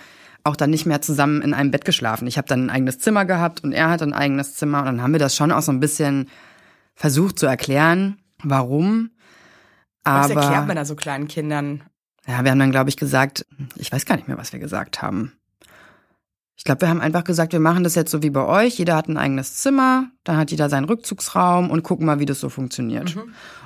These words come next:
Speaker 1: Und damit waren die fein. Ähm, weil ich glaube, Kinder verstehen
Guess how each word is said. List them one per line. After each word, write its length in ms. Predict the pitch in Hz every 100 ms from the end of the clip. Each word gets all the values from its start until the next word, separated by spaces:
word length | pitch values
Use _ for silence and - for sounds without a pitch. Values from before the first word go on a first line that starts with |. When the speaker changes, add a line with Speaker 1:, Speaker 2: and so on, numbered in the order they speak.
| -
Speaker 1:
Und 160 | 151
damit 220 | 156 180 165
waren 160 | 160
die 80 | 156
fein. 500 | - 123 123 120 127 _ _ _ _ _ _ _ _ _ _ -
Ähm, 320 | 147 143 143
weil 160 | 151 156
ich 120 | 160
glaube, 400 | 156 170 180 170
Kinder 640 | 180 180 180 170 170 175 165 _ _
verstehen 920 | - 170 - - 175 175 170 170 165